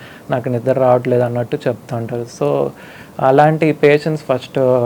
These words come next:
మొబైల్ మీరు మ్యాక్సిమం యూజ్ చేయకపోవడం బెటర్. రాత్రిపూట అస్సలు ఆపేయడం బెటర్. స్లీప్కి at least వన్ అవర్ ముందు మొబైల్స్ ఆపేసేసేయాలి.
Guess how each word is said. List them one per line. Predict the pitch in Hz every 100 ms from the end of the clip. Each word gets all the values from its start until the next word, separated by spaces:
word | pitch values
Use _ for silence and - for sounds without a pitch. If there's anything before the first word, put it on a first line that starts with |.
| 120
మొబైల్ | 123 120 139 147
మీరు | 143 135 127
మ్యాక్సిమం | 123 120 117 113 135 127
యూజ్ | 123 123 135
చేయకపోవడం | 127 127 127 123
బెటర్. | 113 110 117
రాత్రిపూట | 117 117 120 127 120 110
అస్సలు | 127 127 143 - 123 117
ఆపేయడం | 117 131 131 123
బెటర్. | 117 113 120 135 180 - - - - -
స్లీప్కి | 151 147 156 - 156
at | 127
least | 151 151
వన్ | 139 131
అవర్ | 135 135
ముందు | 135 135
మొబైల్స్ | 127 120 120 123 120 127
ఆపేసేసేయాలి. | 117 113 113 120 113 117 - 120 110 131